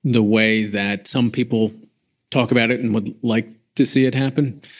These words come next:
I think that there would, there is a better chance of a version of Medicaid for all being adopted than Medicare for all. But even that, I think, is somewhat of a, of a long shot. There are,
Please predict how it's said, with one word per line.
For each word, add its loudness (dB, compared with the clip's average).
I -2
think 0
that 0
there 2
would, -2
there 2
is -2
a 0
better -2
chance -2
of -6
a 2
version 0
of -6
Medicaid 0
for 2
all -2
being 2
adopted -2
than 2
Medicare -2
for 0
all. -2
But 2
even 2
that, 0
I -2
think, -4
is 0
somewhat -2
of -2
a, -2
of -2
a 0
long 0
shot. -4
There 0
are, -2